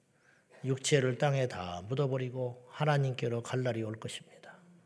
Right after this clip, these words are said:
제가 예전에 교회에 가끔 연락이 와요. 어떤 분이 돌아가셨다고. 근데 가지를 못하지요. 바쁘기도 하고.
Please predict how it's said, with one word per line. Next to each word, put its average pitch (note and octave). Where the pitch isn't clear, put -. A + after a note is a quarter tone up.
제가 B2+
예전에 D3+
교회에 D3
가끔 C3
연락이 C#3+
와요. B2+
어떤 B2
분이 B2
돌아가셨다고. A#2+
근데 A#2+
가지를 C#3+
못하지요. C3
바쁘기도 A#2
하고. F#2